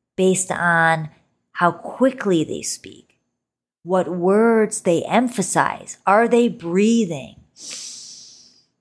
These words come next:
Are they taking their time with their words? That creates someone's auric field. That creates someone's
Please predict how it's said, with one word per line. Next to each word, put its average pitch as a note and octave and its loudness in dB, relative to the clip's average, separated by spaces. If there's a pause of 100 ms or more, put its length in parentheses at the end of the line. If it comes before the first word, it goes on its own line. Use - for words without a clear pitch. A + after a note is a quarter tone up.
(160)
Are A3+ 4
they A3 2
taking G#3 0
their F#3 -4
time F#3 0
with F3+ -4
their E3 -2
words? E3 0 (320)
That C#4 2
creates A3 0
someone's G#3 -2
auric G#3 0
field. A#3 0
That G#3+ 2
creates G#3+ 0
someone's G3+ -4